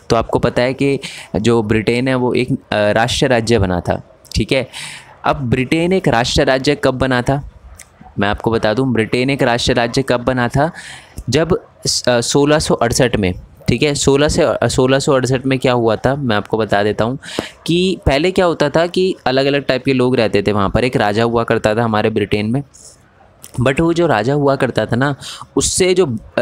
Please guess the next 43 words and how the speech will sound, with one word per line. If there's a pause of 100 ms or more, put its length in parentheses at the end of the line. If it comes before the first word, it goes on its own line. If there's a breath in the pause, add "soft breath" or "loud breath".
English
Parliament
थी,
इंग्लिश
Parliament
में
क्यों
बोल
रहा
हूँ,
वहाँ
पर
ज़्यादा
इंग्लिश
मैन
थे,
English
बोलने
वाले
ज़्यादा
थे
उस
Parliament
के
अंदर। (380 loud breath)
तो
उन्होंने
बिना
किसी
लड़ाई
झगड़े
के
बिल्कुल
शांति
से
सोलह
सौ
अट्ठासी
में,
सिक्सटीन
एटी
एट
में,